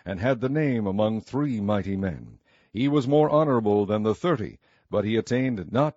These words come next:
to the first three, and David set him over his guard. And Asahel the brother of Joab was one of the thirty. Elhanan the son of Dodo of Bethlehem, Shammah the Harodite, Elika the Harodite, Helez the Paltite,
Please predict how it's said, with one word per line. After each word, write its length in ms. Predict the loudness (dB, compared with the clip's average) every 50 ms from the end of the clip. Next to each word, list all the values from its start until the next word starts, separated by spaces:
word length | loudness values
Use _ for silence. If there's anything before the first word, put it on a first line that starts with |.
| _ _
to 140 | -8 -6 -4
the 100 | -4 -4
first 340 | -2 -2 -2 -2 -2 -6 -14
three, 380 | -14 -12 -12 -12 -12 -14 -18 -20 _ _ _ _
and 160 | -14 -10 -4
David 380 | -2 -2 0 0 0 -2 -2 -4
set 260 | -4 -2 -2 -2 0
him 280 | 0 0 0 -2 -2 -4 0
over 340 | 2 2 2 2 2 0 0
his 140 | 0 -2
guard. 480 | -2 -2 -2 0 -2 -4 -10 -14 -16 -18 -20 _ _ _ _ _ _ _
And 120 | -4 0
Asahel 520 | 2 2 2 2 2 0 2 2 0 0 0
the 80 | 0
brother 320 | 2 2 2 4 4 2 2
of 100 | 0 0
Joab 480 | 2 4 4 4 4 4 2 2 2
was 160 | 0 -2 -2 -2
one 220 | 0 0 0 0
of 80 | 0 -2
the 100 | -4 -2
thirty. 440 | 0 0 0 0 0 -6 -10 -16 _ _ _ _ _
Elhanan 760 | -2 0 2 2 2 2 2 2 2 2 4 4 4 2 2
the 100 | -2 -2
son 180 | 0 0 2
of 180 | 2 0 0 2
Dodo 380 | 4 4 4 4 4 4 4
of 120 | 2 2 2
Bethlehem, 760 | 0 -2 -2 -2 -2 -2 -2 0 0 -2 -2 -2 -4 -8 -10
Shammah 540 | -8 0 2 2 2 2 2 0 0 0 -2
the 160 | -2 -2 -2
Harodite, 800 | -2 0 0 0 2 4 2 2 2 2 2 2 2 0 -2 -6 -12 _ _ _ _ _ _
Elika 840 | -2 -2 2 2 2 2 2 0 -2 0 0 2 2 0 -2 -4 -8 -10 -6
the 160 | -4 -2 -2
Harodite, 720 | 0 0 0 0 0 0 0 0 0 0 -2 -2 -4 -8 -14 _ _ _ _ -2
Helez 480 | 0 2 4 4 4 2 2 0 -2
the 140 | -2 -2 -4
Paltite, 720 | -2 0 0 2 2 0 0 -2 -4 -2 -2 -2 -2 -4